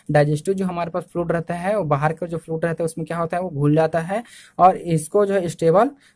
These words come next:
अ, फॉर्म जो है रखता है। ठीक है, इनको जो है क्या करता है, स्टेबल सॉल्यूशन फॉर्म में रखता है। ठीक है, तो इसको जब घुलेगा तो क्या होगा, स्टेबल फॉर्म में जो इसको जो है वो रखा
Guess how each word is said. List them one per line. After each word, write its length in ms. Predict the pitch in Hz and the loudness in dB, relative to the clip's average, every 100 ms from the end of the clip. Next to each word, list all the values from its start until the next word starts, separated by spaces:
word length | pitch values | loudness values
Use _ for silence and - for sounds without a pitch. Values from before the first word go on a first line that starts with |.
| - | 0
अ, 140 | 160 | 0
फॉर्म 360 | 160 - 160 165 | 2 0 2 2
जो 100 | 160 | 2
है 160 | 233 302 _ | 0 -4 _
रखता 280 | 147 143 - | 0 0 -4
है। 100 | 120 | -6
ठीक 240 | - 240 | -4 -2
है, 140 | 302 165 - _ | -2 -2 -8 _
इनको 240 | 151 151 180 | 0 0 0
जो 80 | |
है 140 | 185 294 | -2 -2
क्या 160 | - | -2
करता 280 | 165 170 180 | 0 -2 -2
है, 140 | 185 160 | -2 -2
स्टेबल 380 | - 160 208 269 _ - | -2 2 4 2 _ -2
सॉल्यूशन 360 | 170 160 190 185 | 2 2 2 -4
फॉर्म 300 | - 151 151 | -2 0 2
में 200 | 185 302 - _ | 2 0 -4 _
रखता 440 | 151 147 143 - | 0 0 0 0
है। 260 | 123 143 - | 0 -2 -10
ठीक 180 | - 277 | -4 0
है, 100 | 277 | 0
तो 140 | 147 147 | 0 -2
इसको 320 | 143 - 175 | -2 -2 0
जब 180 | 165 165 | 2 2
घुलेगा 420 | 147 143 175 185 | 2 2 4 2
तो 60 | 180 | 0
क्या 120 | 180 | -2
होगा, 320 | 180 185 202 | 2 2 2
स्टेबल 340 | 165 - 160 175 | 0 0 0 0
फॉर्म 260 | - 156 | 0 2
में 120 | 151 147 | 4 2
जो 100 | 147 | 0
इसको 220 | 147 156 | 0 -2
जो 80 | 147 | 0
है 100 | 147 | 2
वो 80 | |
रखा 360 | 143 127 175 254 | 2 0 -2 -4